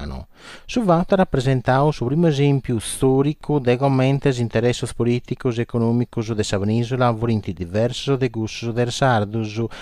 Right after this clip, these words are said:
trasformando il neoimprenditore nostro in simple dipendente e ci non teniente abruso sa capacità de modernizzare e commercializzare sa sola,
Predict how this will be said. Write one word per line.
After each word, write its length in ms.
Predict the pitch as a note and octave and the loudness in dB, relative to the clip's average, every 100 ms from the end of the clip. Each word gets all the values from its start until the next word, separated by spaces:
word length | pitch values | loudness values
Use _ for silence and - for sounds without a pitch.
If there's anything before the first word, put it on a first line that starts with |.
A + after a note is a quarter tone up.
| - | -10
trasformando 840 | - F2+ F2+ F2+ F#2 F2+ F2 F2+ F2 | -6 -4 -4 -2 0 0 -2 -6 -10
il 180 | F#2 E2 | -10 -6
neoimprenditore 960 | F#2 A2+ A2 F#2 F2+ E2+ F2 G#2+ G#2 A#2 | -4 -2 -2 -4 -6 -8 -6 -4 -2 0
nostro 680 | D3 D#3+ D#3 - C3 C3 B2 | 2 2 0 -2 -2 0 -2
in 140 | A2+ G2+ | -2 -6
simple 520 | - C#3+ C3 G2 E2 | 0 2 2 0 -8
dipendente 760 | E2+ - A#2 B2 C#3+ E3+ E3+ D#3+ | -8 -4 -2 0 2 2 2 0
e 280 | C#3+ C#3 B2+ | 2 2 0
ci 160 | - | 0
non 160 | D3 C#3+ | 0 0
teniente 540 | C#3+ B2 G2+ E2+ E2 | -2 0 0 -2 -6
abruso 460 | E2+ G#2 A#2+ C3 C#3 | -6 -4 -6 -4 -6
sa 160 | - | -4
capacità 600 | F#2 - F#2 B2 A2+ A2+ | -6 -6 -6 -2 0 2
de 260 | C3 B2+ F2 | 2 0 -2
modernizzare 760 | E2 F2 F#2+ G#2+ G2 A#2+ C3 C3+ | -6 -6 -2 -2 0 0 2 0
e 80 | |
commercializzare 840 | - E2 E2 - C#3+ A2+ D#2+ D#2+ D#2 | -2 -6 -6 -2 -2 -2 -4 -4 -2
sa 200 | A2+ A2 | 0 0
sola, 440 | A2 E2 D#2 F2+ | -2 -6 -6 -8